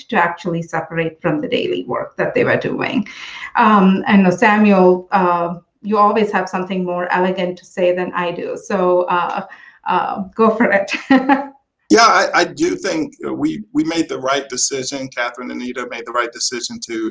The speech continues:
Speaker 2: incubate, um, our innovation team. We didn't, we, we didn't have that as a capability, an organizational capability. Um, and I think if we had that as an organizational capability, it might not have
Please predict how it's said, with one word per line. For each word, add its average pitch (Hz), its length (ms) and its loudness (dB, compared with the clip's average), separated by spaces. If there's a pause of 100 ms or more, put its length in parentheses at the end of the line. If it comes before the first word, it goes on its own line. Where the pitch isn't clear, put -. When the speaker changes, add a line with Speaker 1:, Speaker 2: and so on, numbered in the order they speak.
Speaker 2:
incubate, 113 600 -6 (120)
um, 110 380 0
our 117 240 2
innovation 113 480 -4
team. 117 480 -4
We 143 180 2
didn't, 254 280 2 (120)
we, 151 220 4 (160)
we 156 140 4
didn't 170 320 2
have 139 300 0
that 127 120 0
as 120 180 0
a 107 60 -12
capability, 113 800 -6
an 107 100 -8 (100)
organizational 117 680 0
capability. 113 680 -10 (260)
Um, 113 260 2
and 110 140 0
I 113 80 0
think 123 300 -2
if 110 200 -4
we 123 340 -6 (480)
had - 680 -4
that 147 160 4
as 135 140 2
an 135 80 0
organizational 123 720 -2
capability, 120 640 -10
it 120 80 -10
might 117 220 -4
not 113 220 -4
have - 80 -14